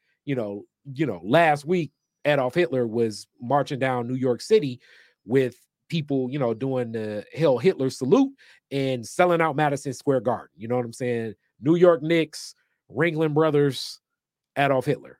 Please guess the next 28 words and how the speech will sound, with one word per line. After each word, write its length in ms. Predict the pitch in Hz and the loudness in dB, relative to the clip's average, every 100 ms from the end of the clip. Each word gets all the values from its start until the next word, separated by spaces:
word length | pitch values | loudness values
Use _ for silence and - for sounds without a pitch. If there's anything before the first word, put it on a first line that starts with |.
| - | -12
You 120 | 110 | -4
know, 220 | 120 120 | -2 -2
this 300 | 87 151 147 - | 0 0 0 -4
is 520 | 143 139 123 113 - _ - | 0 2 0 -6 -18 _ -6
American 500 | 120 143 151 147 120 | 2 4 4 0 -2
history. 480 | 151 - - 69 _ - - _ | -2 -2 -10 -18 _ -20 -20 _
Uh, 260 | 127 127 120 | -2 0 0
one 220 | 110 139 | -2 -2
of 100 | 131 | -2
the 100 | 117 | -4
key 380 | 117 208 185 147 - - - | -4 -2 -2 -2 -10 -20 -20
supporters 540 | - 135 175 160 139 | -8 -2 4 4 4
that 140 | 139 120 | 2 0
we 100 | 127 | 2
know 200 | 147 139 | 2 2
was 220 | 120 117 | 2 -2
Henry 220 | 160 117 | -4 -4
Ford, 400 | 110 160 165 156 | 0 2 4 2
but 180 | 123 117 | 0 -4
along 320 | 123 127 185 151 | -4 0 0 0
with 120 | 135 | -2
Henry 200 | 123 117 | -4 -8
Ford, 340 | - 120 113 - | -2 -2 -2 -8
many 260 | 123 180 160 | -4 -2 2
Wall 220 | 143 151 | 2 2
Street 260 | 143 139 - | 0 -6 0
bankers 480 | 170 190 104 107 - - - 101 | 0 0 -8 -12 -18 -20 -20 -6
bankrolled 720 | 92 165 151 127 117 117 110 | 2 2 0 0 2 2 0